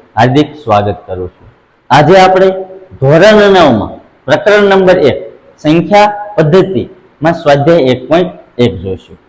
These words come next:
તો સૌપ્રથમ જોઈએ સ્વાધ્યાય એક પોઇન્ટ એક. એમાં પહેલો પ્રશ્ન આપેલો છે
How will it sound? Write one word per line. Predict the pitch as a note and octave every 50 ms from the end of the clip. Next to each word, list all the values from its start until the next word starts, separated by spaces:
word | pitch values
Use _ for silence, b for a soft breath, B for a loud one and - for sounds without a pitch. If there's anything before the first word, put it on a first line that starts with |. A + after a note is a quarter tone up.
| _ _ _
તો | - D#3+
સૌપ્રથમ | D#3 - F#3+ G#3 G3+ G#3 A3+ G#3+ - A#3+ A#3 A#3 A#3 G3+ F#3+
જોઈએ | G3+ F3+ D#3 D#3 E3+ E3 - - - - - - - - _ -
સ્વાધ્યાય | E3 E3 F3 D3+ - F3+ G3 G3 F3+ E3 D#3
એક | - - -
પોઇન્ટ | D3+ E3 E3 E3 - - A#2+ G#2
એક. | - - - _ _ _ _ _ _ _ _ _ _ _ _ _ _ _ _ _ _ _ _ _ _ _ _ _ _ _
એમાં | - F3 G#3 A3+ A#3 B3+ B3+ A#3+ - - - -
પહેલો | F#3 G3 G#3 A#3 A3 -
પ્રશ્ન | - E3 E3+ E3+ - F3+
આપેલો | D#3+ C3+ C3 B2 - A2 G2+ F#2+ F#2
છે | - - -